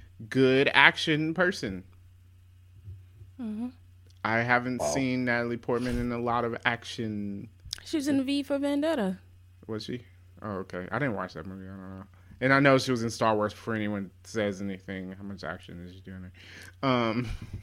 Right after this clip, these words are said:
Speaker 1: <laughs> it's, <laughs> okay, fine.
Speaker 2: But you can say that about anybody. The oldest person hasn't been in an action movie. I mean, neither was Matt Damon, and yet he nailed Jason Bourne.
Speaker 3: Yeah.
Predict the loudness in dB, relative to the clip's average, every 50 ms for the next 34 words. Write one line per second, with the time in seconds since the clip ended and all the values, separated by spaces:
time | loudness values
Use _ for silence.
0 | -16 -20 -20 -20 -20 -20 -20 -20 -20 -20 -20 -20 -20 -18 -14 -14 -14 -14 -8 -4
1 | -4 -4 -4 -4 -8 -20 -20 -20 -20 -20 -20 -20 -20 -18 -16 -14 -14 -14 -14 -14
2 | -14 -10 -6 -2 -2 -2 -2 -4 -6 -12 -16 -18 -16 -16 -18 -18 -18 -16 -16 -16
3 | -16 -18 -20 -20 -20 -18 -18 -18 -10 -6 -4 -4 -2 -2 -4 -4 -6 -8 -8 -10
4 | -12 -16 -18 -20 -20 -20 -20 -20 -18 -10 -6 -4 -4 -2 -4 -2 2 2 4 4
5 | 4 6 6 6 4 4 4 2 2 2 4 4 4 4 6 6 6 6 6 6
6 | 6 6 6 2 2 2 0 0 0 0 0 0 0 0 0 0 0 0 0 0
7 | -2 -2 0 0 0 0 0 -2 -4 -4 -2 -2 -2 0 -2 -2 -4 -6 -12 -20
8 | -20 -20 -20 -20 -20 -20 -20 -2 4 4 6 8 8 6 6 6 4 4 4 4
9 | 6 6 6 6 4 4 2 2 2 2 2 0 0 0 2 2 2 0 2 2
10 | 0 0 0 2 2 0 0 0 -2 -2 -2 -2 0 0 2 2 4 4 2 2
11 | 2 0 0 0 0 -2 0 0 0 -2 -2 -2 -4 -6 -10 -16 -20 -20 -20 -20
12 | -20 -20 -20 -20 -20 -20 -20 -20 -20 -20 -20 -20 -20 -20 -20 -20 -20 -20 -20 -20
13 | -20 -20 -20 -20 -12 -4 0 0 0 0